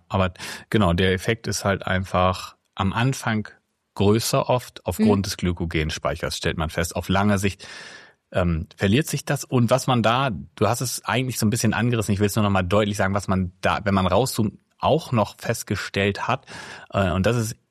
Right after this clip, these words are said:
Speaker 1: irgendwie ganz schön und zeigt auch, dass auch Low Carb, vielleicht sogar die strengeren Formen ihre Daseinsberechtigung haben. Am entscheidendsten, ob jemand nachhaltig abnimmt, ist halt die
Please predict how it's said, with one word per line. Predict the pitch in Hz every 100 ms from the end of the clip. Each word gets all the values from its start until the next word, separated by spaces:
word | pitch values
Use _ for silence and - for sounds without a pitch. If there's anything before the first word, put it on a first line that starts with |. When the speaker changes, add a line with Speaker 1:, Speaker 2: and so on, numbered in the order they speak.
| _
Speaker 1:
irgendwie | 110 113 110 101 101 101 98 95 - _ _ -
ganz | 85 87 -
schön | - - 117 131
und | 104 95 - -
zeigt | 101 110 95
auch, | -
dass | 85 78
auch | 85
Low | 98 113
Carb, | - 120 123 - - -
vielleicht | - 101 131 -
sogar | 104 95
die | 87 87
strengeren | - 92 107 127 95 92
Formen | - 92 90 90
ihre | 95 87 85
Daseinsberechtigung | 90 107 101 - 85 90 - 85 87
haben. | 90 - - - - - -
Am | 101
entscheidendsten, | 76 90 - 110 135 143 135 - - 120 -
ob | - 113 -
jemand | - 98 92 87
nachhaltig | 95 92 104 - 95 90
abnimmt, | 101 120 _ _ 123 123 131 - _
ist | 127 - - -
halt | 113 120 120 - _ _ - - _ -
die | 98